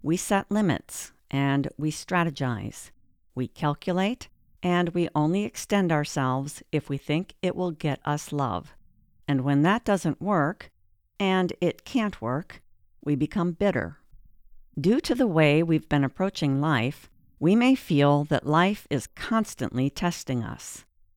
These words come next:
And in a way, it is. For when we are going about things in the wrong way, life will show us that it's time to try living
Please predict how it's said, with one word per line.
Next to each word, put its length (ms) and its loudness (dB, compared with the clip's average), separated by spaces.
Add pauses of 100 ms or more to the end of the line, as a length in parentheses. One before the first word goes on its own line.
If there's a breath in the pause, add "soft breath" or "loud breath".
(100)
And 360 -2 (100)
in 160 0
a 80 0
way, 420 0
it 180 0
is. 500 -2 (460)
For 400 2
when 220 2
we 140 0
are 100 0
going 340 2
about 340 0
things 440 0
in 140 0
the 100 0
wrong 400 2
way, 440 0 (340)
life 380 0
will 160 -2
show 340 -2
us 340 -2
that 220 0
it's 240 -4
time 300 -2
to 80 -6
try 240 0
living 500 2